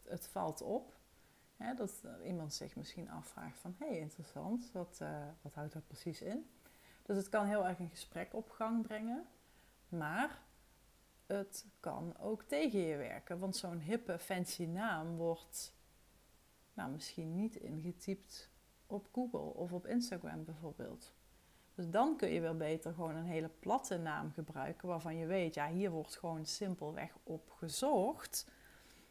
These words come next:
En ik zorg ervoor dat ik in ieder geval boven kom drijven als men deze term intypt. En vervolgens ga ik daarop voortborduren in bijvoorbeeld mijn bio of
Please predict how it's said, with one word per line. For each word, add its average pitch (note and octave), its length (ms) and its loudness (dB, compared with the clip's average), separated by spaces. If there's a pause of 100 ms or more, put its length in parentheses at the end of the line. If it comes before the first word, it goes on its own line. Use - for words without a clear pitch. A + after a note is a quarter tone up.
(160)
En E3 180 0
ik G3 160 0
zorg G#3+ 300 2
ervoor E3 360 0
dat D#3+ 180 2
ik E3 120 -4
in E3 160 -2
ieder A3 280 6
geval D#3 460 -2
boven G#3+ 560 6
kom E3 260 -2
drijven D#3 580 -2 (120)
als E3 340 -2
men E3 440 -2
deze D#3+ 460 0
term F3 440 0
intypt. B3 720 0 (840)
En E3 140 -2
vervolgens F#3 1000 0 (460)
ga F3 300 2
ik - 220 -4
daarop E3+ 640 -4 (140)
voortborduren F3 1080 4
in E3 200 0
bijvoorbeeld F3 500 -2
mijn E3+ 460 0 (640)
bio G#3 540 4
of - 500 -6